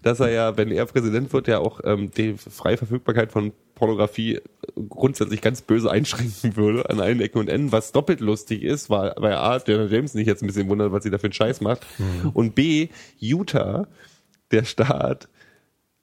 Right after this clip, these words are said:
Speaker 1: aus dem Mitt Romney kommt, der
Speaker 2: Ja.
Speaker 1: Mormonenstaat, der
Speaker 2: Ja.
Speaker 1: Staat mit dem meist abgerufenen, also mit dem meist ausgegebenen Geld für Pornografie im Internet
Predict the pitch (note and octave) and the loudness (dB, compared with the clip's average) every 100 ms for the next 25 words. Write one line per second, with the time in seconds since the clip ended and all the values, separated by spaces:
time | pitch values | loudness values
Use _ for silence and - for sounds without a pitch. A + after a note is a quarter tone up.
0 | - A2 - G#2 G#2 A2 G2+ G2 F#2+ C#3+ | -2 -2 0 -2 0 0 -2 -2 0 -2
1 | F3+ - - A2+ G#2 G#2 G#2+ C3 E3 E3 | -2 -4 0 2 2 2 0 -2 -4 -2
2 | A2+ G#2+ B2+ C#3 - A#2+ B2 C3+ C#3+ C#3 | 0 0 -2 -6 0 0 0 0 0 -2
3 | B2 B2+ A#2 A2+ C3+ F3 - - - D3 | -2 -2 0 0 -2 -6 -12 -4 -2 -2
4 | - - - - C#3+ - C3+ A#2 B2 B2+ | 0 0 0 0 -2 -2 0 0 0 -4
5 | - A#2 A#2+ B2+ A#2 C#3 - - - - | -2 0 0 0 0 -2 -4 -14 -4 0
6 | C3 - C3+ C3+ C3 B2+ A#2+ B2 - A#2+ | 0 -2 -4 -4 -2 -2 0 0 -2 -2
7 | A#2 A2 - C3 A2 D3+ C3 A2 - C#3+ | 2 2 2 0 0 0 0 0 0 0
8 | A#2 A#2+ | 2 0